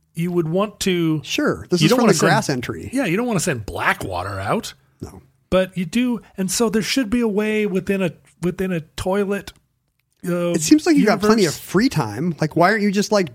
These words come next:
Speaker 2: bailing your bathtub out with buckets and tossing it out the
Speaker 1: I don't
Speaker 2: window
Speaker 1: have
Speaker 2: onto
Speaker 1: that
Speaker 2: the
Speaker 1: much free time, but I do have, you know, I do feel like if I were consulting with a, with a plumber, if I were building a house today, I would ask, "Hey, what's the way?" And I mean, there might be health code stuff too,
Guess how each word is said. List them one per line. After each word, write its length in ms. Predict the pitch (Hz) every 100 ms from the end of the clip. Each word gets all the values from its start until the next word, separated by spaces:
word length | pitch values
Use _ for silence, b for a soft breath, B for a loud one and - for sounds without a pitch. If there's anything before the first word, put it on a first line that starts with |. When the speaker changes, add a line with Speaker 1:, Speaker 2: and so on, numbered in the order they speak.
| - _ _ 139
Speaker 2:
bailing 400 | 123 151 190 202 185
your 200 | 170 156
bathtub 460 | 165 185 - 165
out 160 | 156 151
with 160 | 151 135
buckets 360 | 202 120 120
and 100 | 131
tossing 320 | - 147 147 156
it 80 |
out 180 | 143 139
the 60 | 151
Speaker 1:
I 40 |
don't 20 | 165
Speaker 2:
window 120 | 170
Speaker 1:
have 80 | 123
Speaker 2:
onto 120 | 123
Speaker 1:
that 100 | 127
Speaker 2:
the 60 | 143
Speaker 1:
much 180 | 98 -
free 220 | - 101
time, 360 | - 110 131 151
but 160 | 156
I 100 | 151
do 220 | 147 226
have, 300 | 226 214 147 170
you 80 |
know, 120 | 208 135
I 80 | 147
do 220 | 139 226
feel 240 | - 214
like 200 | 180 156
if 160 | 156 -
I 140 | 151
were 160 | 143 131
consulting 680 | 127 131 110 214 220 233 170
with 180 | 156 156
a, 160 | 120 - _ -
with 140 | 147
a 40 | 117
plumber, 600 | - 185 165 104 113 131 _ _ _ _ -
if 60 |
I 80 | 170
were 120 | 165
building 340 | 143 208 226 180
a 60 | 143
house 340 | 151 143 -
today, 400 | - 104 90 - - _ _ _ _ _ _ _ _ _ -
I 140 | 143
would 260 | 139 135 147 -
ask, 580 | 147 135 123 - - - _ _ _
"Hey, 100 | 233
what's 280 | 220 302 -
the 100 | 240
way?" 320 | 196 196 170
And 140 | 165 202
I 60 |
mean, 240 | 208 240 180
there 120 | 196
might 180 | 277 311
be 120 | 156
health 400 | 117 165 170 -
code 300 | - 214 196 156
stuff 300 | - 202 -
too, 280 | 208 214